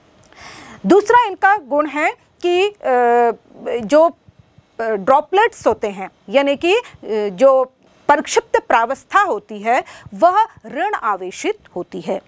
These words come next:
यानी कि इनमें भी आवेश पाया जाता है। और चूँकि ये कोलाइड का ही प्रकार है, इसलिए ये कोलाइड के, अ, सभी महत्वपूर्ण गुण जैसे कि, अ, ब्राउनिन मोशन या फिर, अ,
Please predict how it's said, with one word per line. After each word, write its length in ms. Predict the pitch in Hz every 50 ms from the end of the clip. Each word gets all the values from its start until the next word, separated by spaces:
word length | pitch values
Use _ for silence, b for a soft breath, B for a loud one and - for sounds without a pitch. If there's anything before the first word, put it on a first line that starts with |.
| b b b b -
यानी 160 | 208 202 220 208
कि 120 | - 240
इनमें 440 | - - 247 262 277 311 381 415 285
भी 240 | 262 262 277 359 370 B B B -
आवेश 440 | - 220 208 190 214 247 339 - -
पाया 340 | - _ - 185 196 190 190
जाता 320 | 185 190 180 - - 190
है। 240 | 180 170 185 180 180 B B B B B B
और 280 | 214 233 233 247 254 247 b b b _ - - _ _ - 277 -
चूँकि 260 | - 254 254 - 277 269
ये 120 | 240 226
कोलाइड 560 | 220 - 220 208 208 226 254 349 427 403 -
का 140 | - - 392
ही 200 | 349 302 359 403
प्रकार 420 | 403 - 392 381 - 359 370 381
है, 260 | 381 311 370 403 415 403 B B B B
इसलिए 580 | 311 403 - - 320 269 269 277 277 285 311 B B B -
ये 160 | 233 240 226
कोलाइड 500 | 226 - 240 226 226 226 240 277 349 320 - _ 294
के, 180 | 277 277 294
अ, 60 | 294 b b b -
सभी 580 | 226 220 214 208 208 - 294 277 247 359 440 453
महत्वपूर्ण 800 | 339 254 214 254 240 - - 240 220 _ 247 233 233 233 214
गुण 280 | 180 165 214 214 214 196 b b b b _ 175
जैसे 320 | 214 233 226 - 254 214
कि, 220 | 208 - 269 320
अ, 60 | 480 523 b b b b 240 247 240 233 220 220 214 214
ब्राउनिन 640 | 196 185 175 254 240 233 233 240 240 247 247 247 240
मोशन 640 | 226 214 233 233 233 226 - - 254 254 277 330 349 b b b b b -
या 200 | 240 262 254 247
फिर, 280 | 247 294 254 262 262
अ, 40 | 277